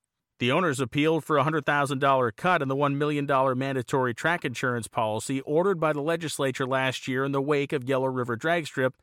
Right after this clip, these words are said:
in which eleven persons were killed. Senator Mike Padgett of McBean, Senate author of last year's bill, would later say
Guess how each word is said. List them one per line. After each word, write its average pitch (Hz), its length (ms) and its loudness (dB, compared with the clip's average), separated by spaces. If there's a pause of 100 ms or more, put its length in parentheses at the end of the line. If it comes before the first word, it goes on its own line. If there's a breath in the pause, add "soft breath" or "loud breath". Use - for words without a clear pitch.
(160)
in 135 140 -4
which 139 180 0
eleven 135 320 0
persons 113 400 -4
were 98 120 -6
killed. 113 500 -2 (260)
Senator 147 360 0
Mike 139 260 0
Padgett 147 460 -2 (160)
of 131 140 0
McBean, 143 760 -2
Senate 139 320 -2
author 131 340 0
of 117 100 0
last 123 320 -2
year's 110 220 -4
bill, 151 320 2
would 139 160 0
later 160 320 0
say 147 480 -2